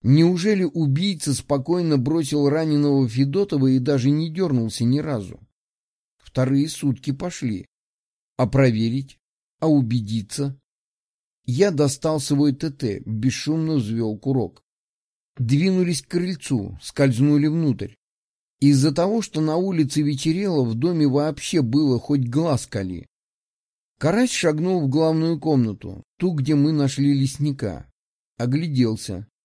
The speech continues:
Я за ним. Стол, стаканы, початая бутылка водки, всё на месте. «Давай шкафы проверим первым делом», тихо сказал Мишка. «Потом надо под полом поискать».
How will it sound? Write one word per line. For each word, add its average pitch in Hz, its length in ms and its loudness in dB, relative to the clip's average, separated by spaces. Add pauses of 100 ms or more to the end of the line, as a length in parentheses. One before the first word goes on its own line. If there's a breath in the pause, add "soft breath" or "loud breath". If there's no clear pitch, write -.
(340)
Я 120 260 2
за 135 180 0
ним. 110 340 -2 (720)
Стол, 175 500 2
стаканы, 131 920 0 (380)
початая 143 560 2
бутылка 139 580 -2
водки, 110 400 -4
всё 139 240 -4
на 156 120 -4
месте. 110 520 -6 (720)
«Давай 120 440 2
шкафы 147 480 -4
проверим 127 540 -2
первым 113 360 -2
делом», 107 400 -4 (160)
тихо 143 280 0
сказал 139 400 2
Мишка. 139 500 0 (840)
«Потом 135 340 2
надо 123 260 2
под 123 260 -4
полом 139 300 -2
поискать». 95 600 -8